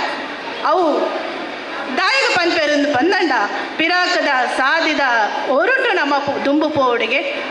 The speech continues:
ಅಂಚನೆ ಮೂಲು ಎಲ್ಲಿ ಜೋಕುಲು ಪುನಿ ಒಂದನೇ ಕ್ಲಾಸ್ ಹಿಡ್ದು ಪತ್ತನೇ ಕ್ಲಾಸ್ ತ ಮುಟ್ಟದ ಜೋಕುಲು ಮಾತ್ರ ಒಪ್ಪುನಿ ಅಂತ ಯಾನ್ ಎನ್ನುವೆ.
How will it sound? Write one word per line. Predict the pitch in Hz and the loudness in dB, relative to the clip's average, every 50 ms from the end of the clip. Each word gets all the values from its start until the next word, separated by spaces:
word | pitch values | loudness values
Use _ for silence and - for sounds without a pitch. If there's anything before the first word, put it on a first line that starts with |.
| - - | -4 -2
ಅಂಚನೆ | 269 330 403 359 440 392 339 370 320 262 240 | 0 0 2 2 2 2 2 2 2 2 2
ಮೂಲು | 254 269 330 381 427 392 381 311 269 233 - - - - - - - - - - 294 262 277 | 2 2 2 4 4 4 2 2 2 2 0 0 -2 -4 -4 -4 -4 -6 -4 -4 -2 0 2
ಎಲ್ಲಿ | 302 370 392 427 403 269 | 2 2 2 2 2 2
ಜೋಕುಲು | 311 285 277 285 285 277 277 | 2 2 2 2 2 2 2
ಪುನಿ | 269 277 262 262 254 233 214 190 175 - - - 240 | 2 0 0 2 0 0 0 -2 -2 -2 -2 0 0
ಒಂದನೇ | 254 277 339 302 294 | 2 2 2 2 0
ಕ್ಲಾಸ್ | 294 - 277 269 277 277 277 | 0 0 0 0 0 0 0
ಹಿಡ್ದು | 262 247 269 262 247 226 208 202 - - - - - - - - - - | 0 0 0 2 2 2 2 0 -2 -4 -6 -6 -6 -8 -8 -8 -4 -2
ಪತ್ತನೇ | 311 330 302 - 339 349 339 339 | -2 0 2 2 2 2 2 2
ಕ್ಲಾಸ್ | 339 330 302 285 285 285 285 | 0 0 2 2 0 0 0
ತ | 294 | 0
ಮುಟ್ಟದ | 277 277 269 277 277 262 269 254 247 277 | 0 0 0 0 0 0 0 -2 0 0
ಜೋಕುಲು | 285 285 277 277 269 269 | 0 2 2 2 0 2
ಮಾತ್ರ | 254 269 311 359 349 - 320 285 | 2 2 2 0 0 0 0 0
ಒಪ್ಪುನಿ | 285 277 285 285 269 269 | 0 0 0 0 0 0
ಅಂತ | 254 269 | 0 0
ಯಾನ್ | 277 233 233 240 240 | 0 0 0 0 0
ಎನ್ನುವೆ. | 240 240 233 226 269 | -2 -2 0 -2 -2